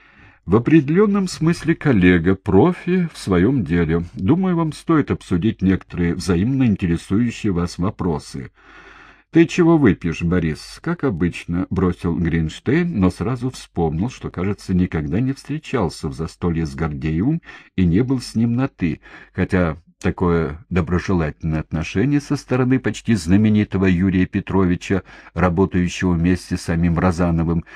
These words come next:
естественно, было лестным, и добавил:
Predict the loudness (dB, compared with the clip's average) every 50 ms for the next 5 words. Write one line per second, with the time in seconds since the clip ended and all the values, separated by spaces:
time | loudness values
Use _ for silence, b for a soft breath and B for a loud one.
0 | B B B -2 -2 -2 -2 -2 0 0 0 0 -2 -2 2 2 4 4 2 -2
1 | -6 -2 0 2 2 2 2 2 2 2 2 2 0 -4 -6 -6 -4 -2 -2 -4
2 | 0 0 2 2 4 2 2 0 -2 -4 -4 -6 -8 -10